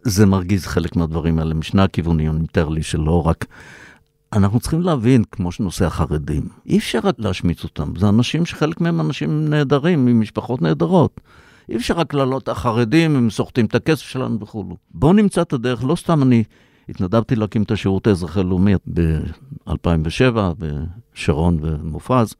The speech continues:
והקמנו שירות אזרחי לאומי. אחרי זה ביטלו את חוק טל, אז זה עצר את כל העניין עם החרדים. לצערי,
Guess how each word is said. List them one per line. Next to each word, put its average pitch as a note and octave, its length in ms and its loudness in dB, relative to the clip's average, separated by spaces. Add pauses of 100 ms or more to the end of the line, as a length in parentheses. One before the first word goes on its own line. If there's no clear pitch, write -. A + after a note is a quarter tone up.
(600)
והקמנו F3 420 0
שירות D3 280 0
אזרחי C#3 340 0
לאומי. A2 360 0 (400)
אחרי D#3 220 2
זה D3 100 2
ביטלו A#2+ 280 -2
את B2+ 100 -4
חוק - 220 2
טל, A2+ 300 0
אז F2 80 -2
זה F2+ 100 0
עצר F2 300 0
את F2 100 -2
כל E2 200 0
העניין E2+ 300 2
עם E2 140 4
החרדים. E2+ 560 2
לצערי, F2+ 520 2